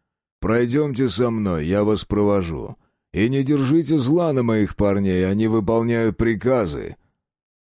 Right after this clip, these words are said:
«Могу я позвонить от вас? Мне нужен наряд из местного отделения милиции. Я должен сообщить им о возможном трупе». «Увы». Майоров вновь развёл руками. «Но я могу сделать это за вас. Куда надо подъехать?»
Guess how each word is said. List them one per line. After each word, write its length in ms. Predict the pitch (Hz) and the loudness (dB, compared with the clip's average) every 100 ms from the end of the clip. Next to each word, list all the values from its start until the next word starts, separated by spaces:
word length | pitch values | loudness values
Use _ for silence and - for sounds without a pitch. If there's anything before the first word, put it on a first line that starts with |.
| _ | _
«Могу 300 | - 95 104 | -4 -2 0
я 60 | 139 | 0
позвонить 460 | 131 113 113 98 78 | 0 0 0 0 -4
от 120 | 69 | -8
вас? 220 | 67 - _ _ _ - | -10 -12 _ _ _ -4
Мне 160 | 113 | -2
нужен 240 | 123 107 113 | 0 0 0
наряд 300 | 117 113 82 | 0 0 -2
из 120 | 80 | -4
местного 360 | 95 87 95 92 | -4 -4 -4 -2
отделения 320 | 98 98 95 | -2 -2 -2
милиции. 480 | 98 90 - 65 - _ _ | -2 -4 -6 -10 -12 _ _
Я 140 | 85 101 | -4 0
должен 260 | 113 104 | 0 0
сообщить 480 | 92 98 87 127 104 | -2 -2 -2 -4 -2
им 180 | 104 98 | -2 -2
о 60 | |
возможном 540 | 85 85 104 92 101 95 | -2 -2 -2 -2 -4 -2
трупе». 400 | 98 85 58 - _ _ _ _ - | -2 -2 -6 -14 _ _ _ _ -4
«Увы». 880 | 92 113 117 127 135 123 76 53 - _ _ | 0 2 2 2 2 2 0 -6 -14 _ _
Майоров 560 | 82 92 104 131 113 69 | -4 0 2 0 0 -4
вновь 360 | 87 104 107 | -4 -4 -2
развёл 380 | 85 73 82 87 | -4 -4 -2 -2
руками. 520 | 85 80 71 55 - _ _ _ _ | -4 -6 -8 -8 -14 _ _ _ _
«Но 100 | 80 | -4
я 240 | 107 143 165 | 0 0 0
могу 280 | 165 156 | 0 0
сделать 420 | 147 135 180 160 151 | 0 2 2 2 0
это 240 | 143 143 | 0 0
за 180 | 113 120 | 2 2
вас. 380 | 104 67 - - _ _ _ _ - | 2 0 -6 -16 _ _ _ _ -2
Куда 420 | 117 135 160 170 | 0 2 2 2
надо 260 | 151 139 | 0 0
подъехать?» 760 | 120 127 127 131 107 92 71 | 0 0 2 2 0 -2 -10